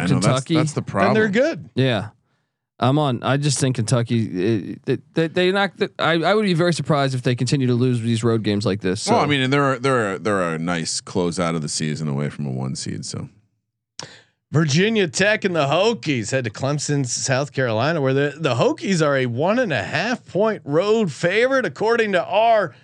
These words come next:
Speaker 2: Trap
Speaker 3: line,
Speaker 2: game.
Speaker 3: according to our line originators, Hokies have won seven out of eight, uh, against Clemson. Currently, first four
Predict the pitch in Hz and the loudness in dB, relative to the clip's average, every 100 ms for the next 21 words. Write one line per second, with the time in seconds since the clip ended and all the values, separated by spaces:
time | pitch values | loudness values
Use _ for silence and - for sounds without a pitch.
0 | _ _ _ - 160 220 240 220 202 196 | _ _ _ 0 2 4 4 4 2 2
1 | 180 170 175 208 247 269 226 190 220 247 | 2 2 2 2 2 4 4 4 4 2
2 | 175 190 240 262 233 202 277 226 208 170 | 2 0 2 2 2 4 2 2 2 2
3 | 147 143 131 - - _ _ 139 214 220 | 2 0 -2 -6 -12 _ _ 0 0 0
4 | 196 180 185 151 - 196 208 208 185 170 | 0 2 2 0 0 0 2 2 2 2
5 | 156 165 175 - - 143 147 143 147 139 | 2 0 -2 -8 -8 -4 -4 -2 -2 -4
6 | - 165 160 151 165 160 151 - 202 247 | -2 -2 0 -2 -2 -2 -2 -4 0 2
7 | 277 226 165 123 92 - _ _ _ 151 | 2 0 -2 -2 -4 -12 _ _ _ 0
8 | 190 220 - 180 190 165 | 0 0 -2 0 2 2